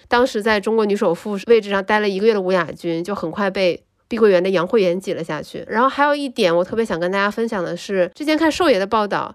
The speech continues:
他透露了一个小信息，说吴亚军她的微信名叫阿去，就是祛魅的祛。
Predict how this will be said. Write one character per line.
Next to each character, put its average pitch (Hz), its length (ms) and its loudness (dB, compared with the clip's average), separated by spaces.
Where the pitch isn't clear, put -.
他 269 100 -2
透 320 160 -4
露 285 100 6
了 233 160 2
一 202 140 -4
个 214 460 2
小 - 240 -6
信 220 280 -4
息， 208 400 -8
说 - 160 2
吴 233 200 2
亚 226 200 4
军 196 280 -2
她 214 160 -4
的 202 120 0
微 196 140 0
信 196 180 -4
名 165 160 -2
叫 175 320 -4
阿 185 160 -2
去， 180 420 -8
就 202 160 -2
是 185 240 -2
祛 - 260 -6
魅 240 220 4
的 170 100 -8
祛。 - 340 -10